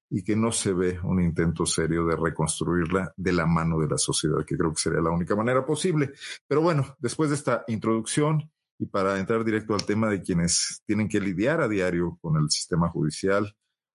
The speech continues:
con las decisiones de nuestras autoridades, pues están aquí con nosotros el licenciado José Roberto Saucedo Pimentel. Un gusto, Roberto, como siempre, tenerte por acá.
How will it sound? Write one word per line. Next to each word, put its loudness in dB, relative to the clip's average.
con -6
las 0
decisiones 0
de -2
nuestras -4
autoridades, 0
pues 0
están 0
aquí 0
con 0
nosotros -2
el 0
licenciado 0
José -2
Roberto 0
Saucedo 0
Pimentel. 0
Un 0
gusto, -2
Roberto, -2
como 0
siempre, 0
tenerte 0
por 0
acá. 0